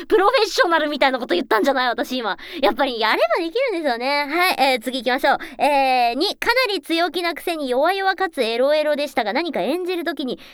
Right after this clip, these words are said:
意識したことはありますか？もうこれはもう、あれですよね。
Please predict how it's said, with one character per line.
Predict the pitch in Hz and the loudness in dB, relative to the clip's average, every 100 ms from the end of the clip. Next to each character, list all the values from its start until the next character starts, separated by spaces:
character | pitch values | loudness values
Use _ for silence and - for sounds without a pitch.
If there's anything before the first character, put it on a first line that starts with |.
| - | -8
意 | 269 | -2
識 | 440 - - 381 | 0 0 -2 -2
し | 254 | -2
た | 269 | -4
こ | 214 233 | -4 -2
と | 262 | 0
は | 214 | 0
あ | 185 | -2
り | 247 | -2
ま | 311 | -4
す | 349 | -2
か？ | 240 190 | -4 -4
も | 208 | -6
う | 202 | -6
こ | 277 | -6
れ | 269 | -4
は | 262 | -4
も | 247 226 208 | -6 -6 -8
う、 | 196 - - _ _ _ | -10 -16 -20 _ _ _
あ | 214 | -8
れ | 220 | -6
で | 208 | -8
す | 226 | -8
よ | 185 | -10
ね。 | 175 226 - | -6 -8 -8